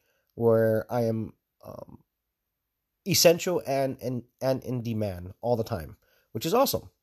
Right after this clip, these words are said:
It's a, it's an awesome feeling. You know, I could just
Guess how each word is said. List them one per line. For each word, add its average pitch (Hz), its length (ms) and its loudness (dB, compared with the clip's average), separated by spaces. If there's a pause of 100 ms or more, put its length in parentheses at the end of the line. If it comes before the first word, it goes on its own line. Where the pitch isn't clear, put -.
(340)
It's 120 100 -8
a, 135 40 -2
it's 117 200 -6
an 131 80 -4
awesome 151 280 2
feeling. 123 320 -4 (420)
You 139 100 -2
know, 135 120 4
I 131 120 6
could 139 240 -4
just 131 320 -2